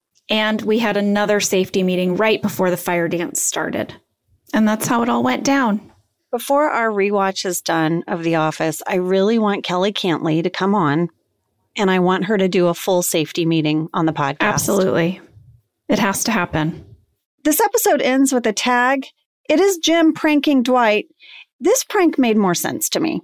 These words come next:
Speaker 2: okay? He's just gonna enter the party over and over so that Dwight is constantly having to say, "Jim Halpert!"
Speaker 1: Mm-hmm.
Speaker 2: And he's, like, asking him questions like, "Who's the best salesman in the branch?" And then he exits, then he comes back in, "Jim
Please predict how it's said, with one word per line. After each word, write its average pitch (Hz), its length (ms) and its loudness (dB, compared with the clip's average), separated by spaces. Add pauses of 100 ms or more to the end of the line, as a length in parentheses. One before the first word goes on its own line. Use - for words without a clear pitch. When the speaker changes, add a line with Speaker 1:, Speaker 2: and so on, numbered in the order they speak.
(120)
Speaker 2:
okay? 202 440 0 (400)
He's 277 240 2
just 320 200 0
gonna 269 260 0
enter 233 240 2
the 220 80 0
party 190 440 2
over 202 280 2
and 208 100 0
over 185 280 2
so 233 160 0
that 226 140 2
Dwight 202 340 2
is 202 180 0
constantly 208 640 0
having 185 340 0
to 180 80 0
say, 180 260 0
"Jim 180 220 0 (260)
Halpert!" 359 680 2
Speaker 1:
Mm-hmm. 240 580 2 (380)
Speaker 2:
And 220 160 2
he's, 214 160 2
like, 208 160 2
asking 196 420 0
him 196 140 0
questions 185 380 -2
like, 185 220 -2
"Who's 392 320 0
the 539 160 0
best 480 340 0 (200)
salesman 330 540 0
in 233 80 2
the 220 80 2
branch?" 220 400 -2
And 208 120 -2
then 196 120 2
he 185 160 -2 (180)
exits, 214 480 -2
then 226 140 0
he 196 40 0
comes 202 220 0
back 208 180 -2
in, 226 200 2
"Jim 262 120 0